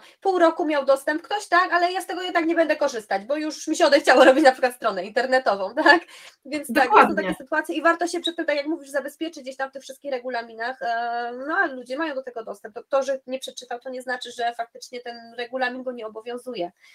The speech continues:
Speaker 1: A to
Speaker 2: Dokładnie.
Speaker 1: się niestety często zdarza. Są też osoby, które po prostu wchodzą, po, po, żeby sobie poszpiegować, że tak powiem, a potem chcą zwrotów, bo oni przecież tego nie potrzebują, nie? Są
Speaker 2: Tak,
Speaker 1: takie
Speaker 2: no i tutaj
Speaker 1: sytuacje.
Speaker 2: też to jest po to,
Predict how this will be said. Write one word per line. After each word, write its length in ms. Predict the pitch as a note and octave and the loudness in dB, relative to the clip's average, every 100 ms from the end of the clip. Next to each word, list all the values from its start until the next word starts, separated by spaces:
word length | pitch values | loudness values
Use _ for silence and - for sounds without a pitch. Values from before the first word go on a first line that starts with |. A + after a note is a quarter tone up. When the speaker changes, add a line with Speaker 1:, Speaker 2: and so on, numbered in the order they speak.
| - - - | -20 -16 -8
Speaker 1:
A 100 | D4+ | -2
to 60 | |
Speaker 2:
Dokładnie. 160 | A#3+ - | 0 0
Speaker 1:
się 140 | - | -4
niestety 240 | - - G#3 | -6 -10 -12
często 320 | G3+ - F#3+ | -18 -18 -16
zdarza. 380 | G3 G3 F#3+ F#3 _ - - | -12 -12 -12 -18 _ -20 -20
Są 140 | - A4+ | -8 -6
też 120 | F4 | -4
osoby, 320 | D4 D4 C#4 | -4 -4 -4
które 180 | - C#4+ | -6 -6
po 120 | C4+ | -6
prostu 400 | C4+ C4+ C4+ C4 - | -6 -8 -6 -8 -8
wchodzą, 420 | - C4 C#4 C#4 | 0 2 2 2
po, 120 | D4+ - D4 C4 - | 0 4 4 4 0
po, 80 | |
żeby 200 | C4 C4+ | 0 0
sobie 200 | C4+ C4+ | 2 2
poszpiegować, 680 | C4 E4+ - E4 D4+ D4+ C4 | 4 2 4 6 8 8 6
że 60 | A#3+ | 4
tak 140 | B3 - | -4 -2
powiem, 380 | C4+ C4 C#4 D4+ - - - - G#4+ | 2 2 2 -4 -10 -20 -20 -4 0
a 140 | D#4+ | 0
potem 500 | C#4 B3+ C4 B3+ C4 - - | 2 2 2 0 -4 -10 4
chcą 220 | C#4 C4 | 6 6
zwrotów, 540 | C#4+ B3+ C4+ C#4 C4+ | 4 8 10 10 2
bo 80 | B3 A4+ G4+ | 0 0 0
oni 200 | E4+ D4 | 0 -2
przecież 220 | C4 B3+ | -8 -8
tego 200 | A3+ A3 | -8 -8
nie 120 | A3 | -12
potrzebują, 540 | G3+ - G3 F3+ F3 D#3+ | -14 -18 -16 -14 -14 -12
nie? 140 | B3 | -8
Są 1080 | D4 D4 _ _ _ _ _ - - - - | -8 -12 _ _ _ _ _ -20 -18 -18 4
Speaker 2:
Tak, 220 | C#4+ A#3+ | 6 6
Speaker 1:
takie 60 | - | 4
Speaker 2:
no 60 | D4+ | 0
i 160 | D#4 | 0
tutaj 180 | D4+ E4+ | 0 2
Speaker 1:
sytuacje. 180 | E4+ D#4+ | 2 2
Speaker 2:
też 120 | D#4+ | 0
to 60 | D#4 | 2
jest 220 | D4+ - | 0 4
po 120 | D4 | 2
to, 380 | C#4 C4 C#4+ D4 | 6 6 6 4